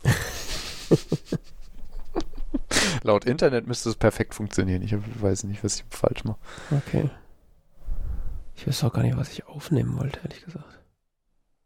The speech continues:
Speaker 1: Ja, keine Ahnung. Vielleicht
Speaker 2: Machen das Leute eigentlich noch Sachen aufnehmen? Ich glaub nicht, oder?
Speaker 1: Ja, doch.
Speaker 2: Ja?
Speaker 1: Ja, klar.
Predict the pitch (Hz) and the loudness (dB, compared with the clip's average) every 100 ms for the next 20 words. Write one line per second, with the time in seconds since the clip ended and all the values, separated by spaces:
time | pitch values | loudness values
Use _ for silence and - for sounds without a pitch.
0 | _ _ 120 110 110 - 110 104 110 120 | _ _ 0 2 2 0 0 0 0 -2
1 | 110 - - _ - - _ - - - | -4 -10 -20 _ -20 -20 _ -20 -14 -12
2 | - - 107 - - - - 139 175 185 | -6 -4 -4 -6 -18 -6 -4 2 4 4
3 | - 196 196 196 190 190 - - 180 - | 4 4 4 4 4 2 -2 -2 0 0
4 | - 190 190 - 143 139 127 135 131 131 | 0 2 2 -2 -6 0 0 2 2 0
5 | - - - - - - 139 123 120 120 | -2 -8 -12 -12 -20 -12 -2 2 2 4
6 | 123 123 - - - - _ _ _ _ | 2 0 -6 -20 -20 -20 _ _ _ _
7 | _ _ - 123 214 320 - - - _ | _ _ -2 2 2 0 -6 -20 -20 _
8 | - _ _ - - 120 120 - - 131 | -20 _ _ -20 -4 0 0 -2 -4 -6